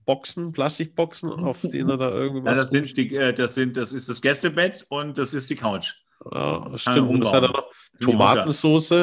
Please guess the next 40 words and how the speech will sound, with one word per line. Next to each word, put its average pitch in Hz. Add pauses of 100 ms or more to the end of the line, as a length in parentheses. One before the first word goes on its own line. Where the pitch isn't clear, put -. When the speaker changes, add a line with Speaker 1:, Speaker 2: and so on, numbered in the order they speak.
(140)
Speaker 1:
auf 135
dem 123
Fensterbrett. 147 (280)
Speaker 2:
Ja, 120
damit 117
Speaker 1:
Ja. 131
Speaker 2:
die 127
ein 131
bisschen 131
gärt. 123
Die 117
ist 127
noch 131
nicht 117
gut 131
gewesen, 117
als 123 (200)
sie -
gekauft 160
hat. 113
Die 127
muss 131
noch 131
nachgären. 110 (680)
Speaker 1:
Hanteln, 165 (180)
Bargeld. 139 (840)
Ja, 107
Speaker 2:
That's 185
Speaker 1:
ja. 196
Speaker 2:
it. - (140)
Was, 156
wa-, 175
was 170
brauchst 135
du -
mehr? 147 (280)
Tomatensaft, 165
Kekse, 156
Hanteln, 143
Bargeld. 117